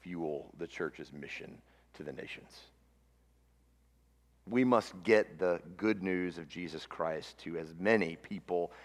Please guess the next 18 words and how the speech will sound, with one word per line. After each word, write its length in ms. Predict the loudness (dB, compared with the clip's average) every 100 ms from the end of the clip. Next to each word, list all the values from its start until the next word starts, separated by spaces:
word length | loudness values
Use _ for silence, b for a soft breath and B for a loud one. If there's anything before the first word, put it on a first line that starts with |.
| B
and 180 | -2 2
nations 480 | 2 2 -2 -6 -6
as 200 | -10 -8
we 100 | -10
possibly 680 | -2 0 0 -4 -8 -10 -10
can, 420 | -12 -8 -8 -10
trusting 580 | -6 0 0 0 -8 -8 -10 B B
that 160 | -4
God 220 | 2 2
will 100 | 2 -2
gather 380 | 0 0 0
his 220 | -4 -8 -14
people 420 | -14 -14 -10 -10 -12 b b b b b _ -10
as 260 | -10 -10
the 180 | -14 -14 -16 -10
gospel 420 | -4 -4 -6 -14
goes 240 | -12 -12 -14 -20 -16
forward. 380 | -12 -12 -14